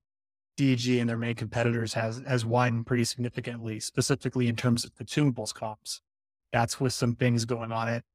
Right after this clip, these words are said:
Dollar Tree that are new and potentially changing some of the competitive dynamics. And as is often the case in retail, when, when sales come under pressure, you start to see an outsized hit on profitability as well. So it's a name where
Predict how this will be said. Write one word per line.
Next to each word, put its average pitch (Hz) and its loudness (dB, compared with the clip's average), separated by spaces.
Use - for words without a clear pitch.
Dollar 120 2
Tree 120 -2
that 117 0
are 117 0
new 120 4
and 110 -4
potentially 113 0
changing 117 -2
some 120 -4
of 117 -2
the 120 -2
competitive 120 0
dynamics. 123 2
And 110 0
as 110 2
is 110 0
often 120 4
the 117 0
case 117 2
in 117 -2
retail, 117 2
when, 113 -2
when 113 4
sales 117 2
come 117 -6
under 113 -10
pressure, 120 -2
you 113 -4
start 110 -8
to 113 -8
see 113 -12
an 113 -2
outsized 110 0
hit 120 -2
on 107 -6
profitability 113 -2
as 107 -2
well. 110 -2
So 143 4
it's 123 2
a 151 4
name 147 4
where 131 4